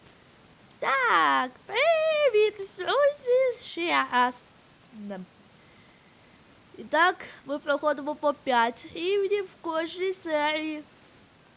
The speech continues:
Уху! Ой-ой! Ой-ой! Ух! Так.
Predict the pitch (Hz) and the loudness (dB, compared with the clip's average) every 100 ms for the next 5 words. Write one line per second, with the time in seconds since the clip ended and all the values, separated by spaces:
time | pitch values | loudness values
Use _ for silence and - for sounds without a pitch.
0 | - - 403 622 698 - 605 659 659 640 | -18 -4 4 6 6 6 6 6 6 8
1 | 605 494 - - - - - - 311 453 | 6 4 -4 -14 -20 -20 -20 -10 -2 0
2 | 403 381 415 - - - - 508 554 554 | 2 2 -2 -8 -20 -20 -6 4 6 6
3 | 554 539 - - - - - 494 453 - | 4 0 -6 -20 -20 -16 -2 2 2 0
4 | - - - - - - - - - - | -14 -20 -20 -20 -20 -20 -20 -20 -20 -20
5 | - - - - - - - - - - | -20 -20 -20 -20 -20 -20 -20 -20 -20 -14
6 | 214 202 | -8 -6